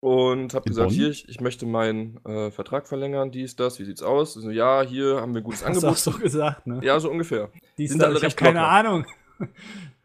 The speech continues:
Speaker 1: Und,
Speaker 3: Ja.
Speaker 1: ähm, haben die gesagt, ja, hier machen wir ein gutes Angebot. Ähm, der Preis war auch völlig okay, hab ich gedacht, würde ich zahlen. Allerdings musste ich überlegen, welches Handy ich möchte, weil ich nicht wusste, ob ich das iPhone nehme oder das Galaxy S acht. So.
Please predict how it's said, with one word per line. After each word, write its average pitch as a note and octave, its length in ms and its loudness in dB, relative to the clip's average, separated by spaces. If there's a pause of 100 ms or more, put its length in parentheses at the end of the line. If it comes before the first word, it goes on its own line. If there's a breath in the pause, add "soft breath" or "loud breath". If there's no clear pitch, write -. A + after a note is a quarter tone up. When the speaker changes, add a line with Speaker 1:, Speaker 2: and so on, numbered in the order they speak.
Speaker 1:
Und, A2 240 2
Speaker 3:
Ja. G2 320 -2
Speaker 1:
ähm, G2+ 220 -6 (160)
haben A2 100 -6
die A2 60 -4
gesagt, G#2 220 -4
ja, A2+ 160 4
hier C#3+ 220 -2
machen A#2+ 220 -6
wir A2 60 -6
ein A2+ 60 -8
gutes G#2 200 -10
Angebot. E3+ 600 -2 (560 soft breath)
Ähm, A2 420 0
der G2+ 120 -4
Preis - 260 0
war A2+ 80 0
auch G#2+ 60 -4
völlig A#2+ 240 -6
okay, E3 220 -6
hab F3 80 -8
ich - 100 -20
gedacht, - 580 -8 (340)
würde A2 140 -6
ich - 120 -14
zahlen. D#3+ 420 -2
Allerdings D3 380 -4
musste D#3 220 -6
ich D#3 60 -6
überlegen, C3 360 -2
welches C#3 240 -8
Handy B2 240 -2
ich G2+ 140 -12
möchte, C#3 340 -4
weil A#2+ 120 0
ich B2+ 100 -10
nicht A#2+ 140 -14
wusste, C#3+ 280 -6
ob A2+ 80 -6
ich - 60 -16
das G2+ 120 -10
iPhone D3 340 -2
nehme D3 240 -2
oder A2+ 240 -2
das G#2+ 240 -6
Galaxy G#2 400 -8
S C3+ 220 -6
acht. - 280 -20 (240)
So. D#2 260 -16